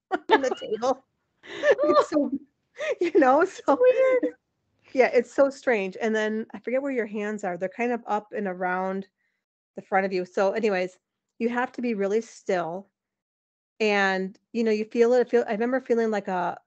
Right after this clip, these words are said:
Speaker 1: a, a burning feeling when they did the biopsy. It wasn't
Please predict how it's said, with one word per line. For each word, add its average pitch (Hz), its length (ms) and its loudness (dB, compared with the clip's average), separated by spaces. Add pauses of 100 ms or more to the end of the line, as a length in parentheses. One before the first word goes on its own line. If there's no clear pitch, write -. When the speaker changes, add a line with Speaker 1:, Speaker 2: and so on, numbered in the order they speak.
(120)
Speaker 1:
a, 190 260 -6
a 208 80 -4
burning 202 440 -2
feeling 240 380 -4
when 202 100 -4
they 190 100 -4
did 190 160 -6
the 220 60 -8
biopsy. 185 460 -6
It 214 120 2
wasn't 269 420 -4